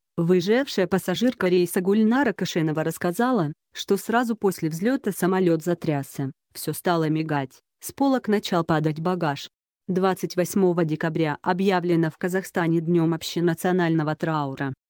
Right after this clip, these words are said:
Соболезнования президенту страны Касым Жомарту Токаеву направил российский лидер Владимир Путин, который также выразил надежду на скорейшее выздоровление пострадавших. В свою очередь,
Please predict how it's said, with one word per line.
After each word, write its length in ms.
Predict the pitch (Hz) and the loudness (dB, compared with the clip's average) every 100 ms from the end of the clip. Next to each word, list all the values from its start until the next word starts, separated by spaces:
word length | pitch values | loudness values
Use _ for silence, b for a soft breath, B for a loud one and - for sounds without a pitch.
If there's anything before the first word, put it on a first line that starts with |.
| _ _ _ _ _ | _ _ _ _ _
Соболезнования 840 | - 180 180 226 269 202 156 156 156 | -4 0 2 2 2 2 2 0 0
президенту 680 | - 185 196 175 175 170 175 | -2 -2 0 0 0 -2 -4
страны 400 | - 196 196 175 | -2 0 2 2
Касым 400 | 175 160 165 170 | 0 0 0 0
Жомарту 560 | 180 196 208 247 226 | 2 2 2 2 -2
Токаеву 440 | 214 214 208 196 180 | -2 -2 0 2 2
направил 520 | 180 180 190 180 170 | 2 2 2 2 2
российский 540 | 180 175 190 175 - | 0 0 -2 0 -2
лидер 340 | 165 247 220 190 | 2 2 2 2
Владимир 520 | 190 185 185 170 156 | 0 2 2 0 0
Путин, 460 | - 175 135 131 - _ | 0 0 -2 -6 -8 _
который 340 | - 180 175 170 | -2 2 2 2
также 380 | 240 262 233 | 2 0 0
выразил 420 | 233 220 180 165 160 | 2 4 2 2 0
надежду 500 | 160 165 220 196 214 | 0 0 0 0 0
на 120 | 196 | -2
скорейшее 560 | - 202 208 202 208 | 0 2 2 0 0
выздоровление 760 | 190 190 170 175 175 247 269 175 | 2 2 2 0 2 2 4 2
пострадавших. 920 | 165 160 - 180 165 143 - 151 - - _ _ _ _ _ - | 0 -4 -2 0 0 -2 -6 -10 -12 -20 _ _ _ _ _ -16
В 80 | |
свою 340 | - 196 190 170 | -4 2 4 4
очередь, 600 | 214 277 - 151 147 _ | 2 0 0 -4 -6 _